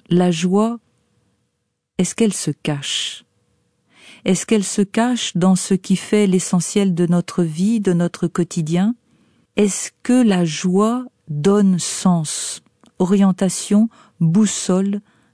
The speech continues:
à l'existence ? Dans ce livre, j'ai voulu prendre au mot le Seigneur. Je lui ai dit, « Explique-nous. Explique-nous de quelle joie tu nous parles.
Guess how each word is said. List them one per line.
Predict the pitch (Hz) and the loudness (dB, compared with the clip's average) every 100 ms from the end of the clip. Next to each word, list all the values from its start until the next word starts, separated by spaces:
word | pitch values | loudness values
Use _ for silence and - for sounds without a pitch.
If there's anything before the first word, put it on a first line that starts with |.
| - | -4
à | 180 | 0
l'existence ? | 170 151 156 156 - 147 143 - - - _ _ _ _ - | 2 0 -2 -6 -4 -4 -4 -8 -12 -16 _ _ _ _ -2
Dans | 185 214 | 2 2
ce | - | 2
livre, | 214 247 240 | 2 2 2
j'ai | 208 | 0
voulu | 180 190 | 4 2
prendre | 185 - 202 196 180 | 2 0 2 2 2
au | 180 | 2
mot | 170 180 190 _ | 2 0 -2 _
le | 180 | -6
Seigneur. | 160 - 160 151 156 190 | -4 -4 -2 0 -2 -4
Je | 202 180 | -4 -2
lui | 165 160 | 0 0
ai | 156 | 0
dit, « | 143 175 202 _ _ _ _ _ _ _ _ _ _ _ _ | -2 -4 -4 _ _ _ _ _ _ _ _ _ _ _ _
Explique-nous. | 190 - - 190 - 151 131 - _ _ _ _ _ _ _ _ _ _ _ _ _ _ _ | -4 -4 -4 -6 -2 -4 -4 -8 _ _ _ _ _ _ _ _ _ _ _ _ _ _ _
Explique-nous | 196 - - 196 214 233 | -2 -2 -2 0 4 4
de | 185 | 4
quelle | 170 - 220 | 2 0 0
joie | 185 202 208 | 2 0 0
tu | - | 2
nous | 170 | 0
parles. | 156 - 160 185 208 | 0 -4 -4 -4 -4